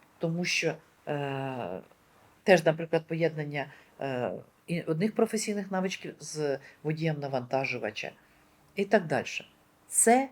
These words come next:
наше майбутнє. І коли ми цим експериментальним проєктом поламаємо цей стереотип, повірте, наші дівчата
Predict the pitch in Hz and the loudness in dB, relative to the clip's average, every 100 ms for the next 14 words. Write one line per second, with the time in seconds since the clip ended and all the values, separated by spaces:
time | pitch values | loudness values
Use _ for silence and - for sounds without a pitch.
0 | _ 175 156 160 - 151 151 139 135 - | _ -4 -2 -2 -4 -6 -8 -10 -14 -18
1 | - - - 160 196 202 208 190 156 160 | -20 -20 -14 -6 2 6 6 4 2 0
2 | 147 - - _ _ _ _ _ _ _ | -2 -6 -20 _ _ _ _ _ _ _
3 | _ - 190 185 - 151 - - 165 160 | _ -4 0 0 0 -6 -6 -2 -2 -2
4 | 160 175 165 151 147 151 160 151 - 120 | -2 0 0 -2 -4 -2 0 -2 -6 -14
5 | - - _ _ _ _ _ 160 165 170 | -14 -20 _ _ _ _ _ -2 0 0
6 | 170 175 151 131 143 135 - 147 - 135 | 0 -2 -2 -2 -4 -4 -2 -2 -2 -4
7 | 135 127 - 196 - - - - 139 147 | -4 -6 -6 -8 -8 -20 -20 -16 -8 -6
8 | 139 - - 143 - - 131 - 156 160 | -6 -8 -8 -8 -8 -8 -8 -2 -2 -2